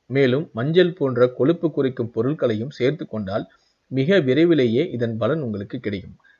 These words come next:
காரணம், இதில் இருக்கக்கூடிய குர்குமின் என்கிற ஒரு மூலப்பொருள் கொழுப்பை அகற்றக்கூடிய தன்மை கொண்டதாகும். இரண்டாவது, இலவங்கப்பட்டை. இந்த இலவங்கப்பட்டை பொருளில்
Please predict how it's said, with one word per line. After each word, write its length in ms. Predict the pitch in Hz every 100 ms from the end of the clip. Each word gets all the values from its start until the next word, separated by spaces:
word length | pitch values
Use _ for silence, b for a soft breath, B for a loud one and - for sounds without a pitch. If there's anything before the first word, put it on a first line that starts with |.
| b
காரணம், 460 | - 120 170 135 170
இதில் 220 | - 113
இருக்கக்கூடிய 540 | 117 143 165 - 113 110 131 - b b _
குர்குமின் 440 | 151 151 185 180 170
என்கிற 360 | 139 123 120
ஒரு 160 | 113 107
மூலப்பொருள் 680 | 104 135 151 151 107 120 -
கொழுப்பை 440 | - 131 165 -
அகற்றக்கூடிய 680 | 139 117 143 143 131 113 123
தன்மை 320 | 107 113 139
கொண்டதாகும். 520 | 120 104 92 85 76 - _ _ _ _ _ _ _ -
இரண்டாவது, 760 | 135 175 165 107 104 175 - -
இலவங்கப்பட்டை. 720 | 147 175 156 131 101 - 76 _ _ _ _
இந்த 260 | - 139 143
இலவங்கப்பட்டை 640 | 135 175 196 185 151 143
பொருளில் 480 | 131 110 120 113 135